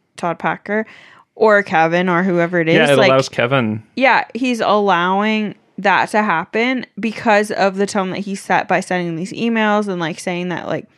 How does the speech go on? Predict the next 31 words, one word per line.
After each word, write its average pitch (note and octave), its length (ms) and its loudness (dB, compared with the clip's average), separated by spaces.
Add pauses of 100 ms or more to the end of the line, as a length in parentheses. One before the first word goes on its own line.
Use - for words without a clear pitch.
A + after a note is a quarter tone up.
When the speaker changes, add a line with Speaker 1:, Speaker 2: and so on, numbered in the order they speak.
(420)
Speaker 1:
saying B3 240 0
these G3+ 260 -6
jokes F#3+ 640 2
and, F3+ 160 -4
like, D#3+ 280 -8 (340)
not A3+ 240 0
taking G#3+ 500 -2
these F#3 200 -6
things F3+ 280 -8
seriously. G#3+ 840 0 (420)
And G3+ 280 0
so, F#3 720 2 (100)
um, F3 500 -2
he's A#3+ 240 -6
setting B3 380 -2
the A#3 80 -4
tone F#3+ 360 -4
for G3 200 -6
that E3+ 440 -2 (300)
and E3+ 800 -4 (240)
making G#3 300 -2
excuses E3+ 680 -8
for D#3+ 320 -4
it D#3+ 320 -4 (320)
and E3+ 280 -4
thinks F#3+ 260 -8
it's F3+ 200 -8
funny. E3 440 -6
And E3+ 180 -6
so E3 240 -4
that E3 600 -4